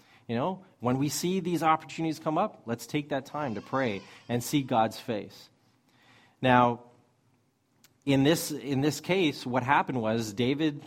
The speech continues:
you know, went to Ziklag. Ziklag was in Philistine territory. He ran after this first opportunity that he saw. He thought,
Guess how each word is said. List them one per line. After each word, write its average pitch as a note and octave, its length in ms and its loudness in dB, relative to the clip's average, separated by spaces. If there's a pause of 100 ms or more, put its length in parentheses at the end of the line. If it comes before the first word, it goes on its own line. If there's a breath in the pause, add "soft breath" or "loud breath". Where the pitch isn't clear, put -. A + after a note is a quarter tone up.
(160)
you A#2+ 120 -2
know, G#2+ 80 0
went A#2 260 -2
to C#3 160 -2
Ziklag. F#2+ 520 -6
Ziklag B2+ 500 -4
was A#2+ 280 -2
in A#2 260 -4
Philistine B2 560 -4
territory. A#2 560 -10 (260 loud breath)
He D3+ 160 -2
ran C3+ 380 4
after C3 640 0
this A2 200 -6
first C3+ 320 -4
opportunity A#2 480 -2
that G#2+ 160 -4
he G#2+ 60 -4
saw. G#2+ 340 -4
He G#2+ 200 -8
thought, A2+ 380 2